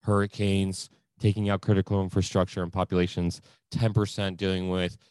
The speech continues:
terrorist and the really, really big stuff if a nuke went off in a city, whatever.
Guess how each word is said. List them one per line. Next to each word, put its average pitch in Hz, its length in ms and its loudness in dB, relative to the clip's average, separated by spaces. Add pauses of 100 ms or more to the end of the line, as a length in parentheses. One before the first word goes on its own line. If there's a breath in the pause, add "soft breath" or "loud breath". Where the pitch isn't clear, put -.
(180)
terrorist 92 520 2
and 87 300 0
the 87 80 2
really, 98 540 0
really 95 180 0
big 90 200 2
stuff 101 360 0
if 87 80 -6
a 87 60 0
nuke 92 240 -2
went 92 140 0
off 87 240 -2
in 85 80 -10
a 80 40 -8
city, 85 460 -2 (400)
whatever. 85 520 4